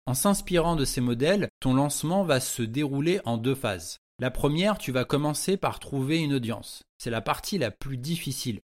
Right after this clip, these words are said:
Et en second, tu vas créer une formation et ça, c'est la partie la plus facile.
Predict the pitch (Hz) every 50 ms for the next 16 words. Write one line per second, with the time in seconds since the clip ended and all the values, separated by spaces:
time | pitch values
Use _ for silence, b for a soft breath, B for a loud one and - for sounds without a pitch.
0 | _ - 127 135 151 151 - - 165 143 123 139 190 214 208 - - 131 117 123
1 | 123 123 - - - 156 180 170 131 - - 151 143 135 135 127 - - - 160
2 | 160 180 151 - _ _ _ - 113 - - 156 160 - - 117 117 110 - 123
3 | 117 - - - 185 160 127 107 - 160 160 - - - 131 120 - - - 123
4 | 101